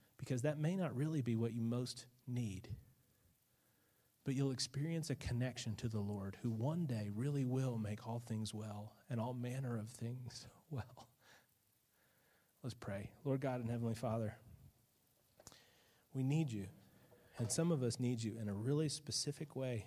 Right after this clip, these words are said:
because we're feeling a pain that is really awful and never seems to go away. The experience of grief, Lord, is some of the worst suffering that humanity endures. And some of the people in here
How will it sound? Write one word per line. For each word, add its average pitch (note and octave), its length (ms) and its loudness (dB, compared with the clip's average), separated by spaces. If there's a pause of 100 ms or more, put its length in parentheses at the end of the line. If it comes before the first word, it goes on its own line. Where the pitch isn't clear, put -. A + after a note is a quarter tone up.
(120)
because A2+ 320 -2
we're A2+ 80 0
feeling C3 400 0
a G#2+ 60 0
pain A2 440 0 (460)
that A2+ 100 -4
is G#2 120 -6 (200)
really D3 320 2
awful G#3 600 0 (240)
and A#2 160 2
never D#3+ 240 0
seems D#3 260 -2
to C3+ 100 -4
go C3+ 140 -2
away. A2+ 460 0 (1500)
The C#3 80 12
experience D#3+ 720 6
of A#2 160 -2
grief, C#3 320 2
Lord, G2+ 240 0
is G2+ 80 -2
some C3+ 180 -2
of B2 60 -2
the A#2 80 2
worst B2 420 0
suffering A#2+ 380 -2
that G#2 160 -6
humanity A#2 560 0
endures. B2+ 480 0 (840)
And D3 140 2
some F3+ 120 6
of G3 60 6
the F3+ 60 8
people E3 300 2
in C#3 80 4
here D3+ 360 4